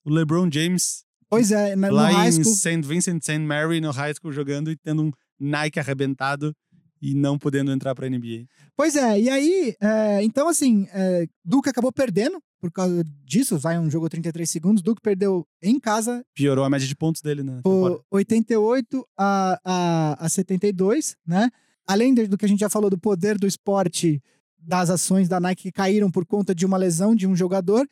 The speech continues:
Speaker 2: é, o próprio Paul George foi perguntar pra Nike se tava tudo bem, se, se, se tinha perigo de acontecer e tal. Aliás, os tênis do Paul George, da Nike, talvez sejam os meus preferidos atualmente. Assim, eu gosto muito dos modelos do, do,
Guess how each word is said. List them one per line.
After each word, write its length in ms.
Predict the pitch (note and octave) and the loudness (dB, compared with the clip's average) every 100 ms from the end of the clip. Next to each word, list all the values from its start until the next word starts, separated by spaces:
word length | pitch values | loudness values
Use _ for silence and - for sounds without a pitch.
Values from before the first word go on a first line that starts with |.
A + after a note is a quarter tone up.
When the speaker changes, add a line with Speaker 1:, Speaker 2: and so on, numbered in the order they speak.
| _ _ _ - | _ _ _ -2
Speaker 2:
é, 160 | G3+ | 0
o 80 | A3 | 0
próprio 380 | - B3+ D4 F4 | 0 0 0 -2
Paul 220 | - G4+ | 0 0
George 400 | A#3+ B3 D4+ G3 | 2 0 0 -4
foi 180 | - G#3+ | -2 -2
perguntar 360 | G#3+ A3+ A#3+ B3 | 0 0 0 2
pra 180 | D4+ | 0
Nike 420 | D#4+ A#3 C#4+ B3+ G#3 | 2 2 0 0 -2
se 180 | - G3+ - | -2 -4 -2
tava 240 | G3+ G#3 | 0 0
tudo 240 | - A#3 | 0 0
bem, 380 | A#3 A3 C4 D4 | 2 2 2 2
se, 420 | A3+ A3 G#3+ G#3 | 2 2 4 2
se, 180 | F#3 A3 F#3 | 2 -2 -4
se 260 | - - F#3 | -10 -8 -4
tinha 220 | - A3+ | 0 0
perigo 380 | A#3+ A#3 B3 A#3 | 2 2 0 -2
de 80 | |
acontecer 640 | A3+ A#3 A3+ A#3+ A3+ A3 A3 | -4 -2 -2 0 0 0 0
e 60 | |
tal. 280 | A3+ F#3+ C4+ - _ _ | 0 0 0 -2 _ _
Aliás, 240 | - E3 B3 | -2 2 2
os 80 | B3 | 0
tênis 240 | C4 A#3+ | 2 2
do 120 | G#3 | 2
Paul 180 | F3+ D3+ | 0 0
George, 300 | C#3 E3+ F#3 | 2 0 -2
da 160 | E3 D#3 | -4 -4
Nike, 340 | D#3 F#3+ G3+ - _ | -4 -4 -4 -8 _
talvez 300 | - F#3+ A3 | -4 -2 0
sejam 180 | G#3+ A3 | 0 0
os 60 | G3 | 0
meus 160 | G#3 | -2
preferidos 520 | - A3 - A#3 F#3+ D#3+ | -4 -6 -2 0 0 0
atualmente. 460 | D#3+ E3+ D3 C3 | -2 -2 0 -2
Assim, 120 | C3+ C#3+ | -4 -8
eu 40 | |
gosto 220 | D#3+ D#3+ | -8 -2
muito 140 | F#3 F#3+ | -2 0
dos 80 | |
modelos 400 | F#3+ F#3+ F3 D#3+ | 0 0 0 -2
do, 280 | D#3 D3+ C#3+ | -2 -6 -8
do, 120 | D#3 | -8